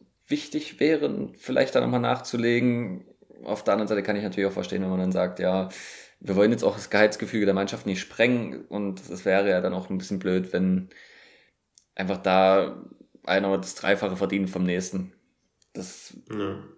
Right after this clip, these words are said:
Speaker 1: kann ich auch verstehen, dieses Argument, und das sollte auch nicht so sein. Ich hoffe, dass ein Traoré sich dieses Spiel nicht zum Anlass nimmt, zu sagen, "Nö, ich will nicht dahin." <laughs> Lieber das Bremen-Spiel zeigen.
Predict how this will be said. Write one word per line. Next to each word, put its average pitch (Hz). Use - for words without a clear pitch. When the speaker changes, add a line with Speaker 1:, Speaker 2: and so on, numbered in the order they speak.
Speaker 1:
kann 113
ich 110
auch 117
verstehen, 110
dieses 98
Argument, 95
und 98
das 90
sollte 98
auch 92
nicht 92
so 98
sein. 95
Ich 104
hoffe, 120
dass -
ein 110
Traoré 113
sich 113
dieses 110
Spiel -
nicht 117
zum 107
Anlass 107
nimmt, 107
zu -
sagen, 98
"Nö, 98
ich 98
will 104
nicht 131
dahin." 151
<laughs> -
Lieber 117
das 107
Bremen-Spiel 135
zeigen. 127